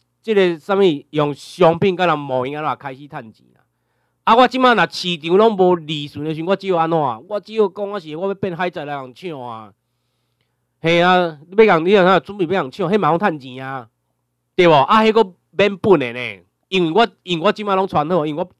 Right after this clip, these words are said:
因为我这船啊好好，本来拢去人抢啊。因为我这是武，我这是啥？我这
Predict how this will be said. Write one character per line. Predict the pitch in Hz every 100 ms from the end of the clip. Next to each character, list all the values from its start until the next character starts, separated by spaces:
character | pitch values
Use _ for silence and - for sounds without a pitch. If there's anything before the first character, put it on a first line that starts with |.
| _
因 | 165
为 | 151
我 | 175
这 | 190
船 | - 151
啊 | 165 147
好 | 156
好， | 156 143
本 | 156
来 | 127
拢 | 113 131
去 |
人 | 123 101
抢 | 120 101
啊。 | 90 _ _ _ _ -
因 | 165
为 | 180
我 |
这 | 202
是 | 165 -
武， | 151 131 135
我 | 165
这 | 175
是 | 160
啥？ | 135 120
我 | 143
这 | 165